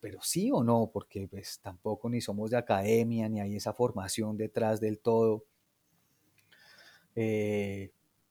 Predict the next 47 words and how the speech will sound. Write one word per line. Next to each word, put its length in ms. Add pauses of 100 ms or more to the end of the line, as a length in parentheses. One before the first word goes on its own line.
(120)
todavía 220
no 100
encuentro 440
de-, 240
realmente 500
algo 280
que 100
lo 80
defina 400
del 160
todo, 360
y 120
eso 140
también 260
me 40
parece 340
chévere. 340
Usa-, 400
usamos 400
mil 180
etiquetas 720
y 200
cada 300
uno 480 (280)
molesta 480
con 180
la 140
otra, 300
y 40
que 100
está 240
así, 300
que 120
está 240
no, 120
y 80
que 80
está 200
más 220
o 80
menos, 400
y 80
que 120
el 100
post-graffiti, 1120
que 100
el, 140